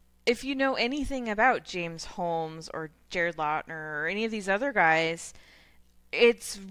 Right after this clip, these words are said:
really interesting. It's like it checks the boxes of everything that's, that, you know, a lot of the things that happened. So, yeah, I've been reading these interviews and with Todd Phillips and also the one with Joaquin Phoenix, where he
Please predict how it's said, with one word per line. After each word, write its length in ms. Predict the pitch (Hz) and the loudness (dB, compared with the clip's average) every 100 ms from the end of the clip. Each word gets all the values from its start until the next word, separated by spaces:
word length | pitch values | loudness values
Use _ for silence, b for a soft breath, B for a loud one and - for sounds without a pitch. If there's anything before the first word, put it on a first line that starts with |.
| 190 | -6
really 520 | 226 240 262 254 214 | 0 0 0 0 -2
interesting. 540 | 214 214 233 - 196 170 | -4 -4 -6 -4 -2 -2
It's 140 | 165 | -4
like 140 | 185 | -6
it 140 | 180 - | -6 -6
checks 400 | - 247 247 - | 0 0 0 -4
the 140 | 214 | -2
boxes 520 | 185 185 - - 185 | 2 2 2 -8 -8
of 140 | 170 160 | -8 -2
everything 540 | 190 202 254 247 262 240 | 0 0 -4 -6 -6 -4
that's, 300 | 185 - - | -6 -8 -6
that, 180 | 180 165 _ _ _ | -2 -2 _ _ _
you 100 | 202 | -8
know, 160 | 175 156 | -6 -4
a 100 | 185 | 0
lot 240 | 185 202 | 6 8
of 100 | 247 | 8
the 100 | 240 | 2
things 280 | 233 226 214 | -4 -4 -2
that 120 | 196 | -2
happened. 460 | 190 190 - 240 247 | 4 4 4 -8 -10
So, 420 | - - 285 254 233 | -12 -4 -2 -2 0
yeah, 160 | 269 | 4
I've 160 | 247 254 | 6 4
been 140 | 302 | -2
reading 280 | 285 320 381 | -6 -8 -6
these 200 | 320 220 | -6 -6
interviews 580 | 196 190 180 175 175 - | -6 -6 -6 -8 -8 -10
and 560 | - 185 175 170 170 - - - _ | -6 -4 -4 -6 -10 -10 -12 -16 _
with 200 | 190 190 | -6 -6
Todd 220 | - 208 196 | -2 -4 0
Phillips 600 | 190 175 170 165 - - | 0 2 2 -2 -10 -12
and 300 | 156 151 156 - | -12 -12 -6 0
also 320 | 247 - 330 | 0 0 -2
the 100 | 185 | -2
one 180 | 170 165 | -4 -6
with 140 | - | -6
Joaquin 380 | 156 151 160 139 | -6 -6 -12 -16
Phoenix, 600 | - 202 143 135 - - | -14 -10 -10 -10 -16 -10
where 140 | 151 | -10
he 240 | 147 160 | -8 -10